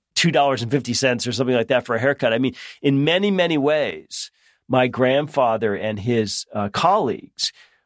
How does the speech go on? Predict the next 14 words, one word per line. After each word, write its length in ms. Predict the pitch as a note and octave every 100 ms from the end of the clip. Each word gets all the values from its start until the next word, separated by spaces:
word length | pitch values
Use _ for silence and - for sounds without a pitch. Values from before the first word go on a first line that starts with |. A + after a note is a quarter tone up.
| _
were, 520 | B2 A#2+ A2+ G#2+ G#2 -
uh, 240 | G#2 G2
happier, 680 | F#2 - C#3+ D3+ D#3 D3 A#3+ - _ _ _ _ _ _
more 240 | B2+ C3+ C#3
well-adjusted, 720 | C3 B2 B2 B2+ C3 G3 E3
and, 260 | D3 D3+ -
and 200 | C#3+ B2
frankly, 560 | D3+ D#3+ - C#3 A#2 - _ -
felt 300 | - B2+ -
more 200 | B2 G#2+
secure 720 | - G#2 - C#3+ G3+ B2+ E2
in 220 | - A2
their 120 | G2
country 680 | - - D#3+ - G#2+ F2+